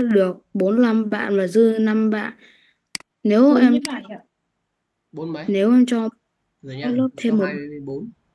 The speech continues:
Speaker 3: ba mươi lăm. Bốn mươi lăm, rồi số ba mươi. R năm.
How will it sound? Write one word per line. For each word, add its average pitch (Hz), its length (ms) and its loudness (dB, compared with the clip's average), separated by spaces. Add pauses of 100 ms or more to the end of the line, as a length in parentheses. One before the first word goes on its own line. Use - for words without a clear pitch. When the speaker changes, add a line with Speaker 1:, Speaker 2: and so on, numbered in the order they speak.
(140)
Speaker 3:
ba 139 280 -12
mươi 135 160 -12
lăm. 139 240 -12 (4000)
Bốn 131 280 -12
mươi 151 120 -8
lăm, 147 160 -14 (300)
rồi 123 100 -18
số 135 100 -16
ba 143 160 -8
mươi. 139 400 -8 (1120)
R 135 320 -10
năm. 131 260 -12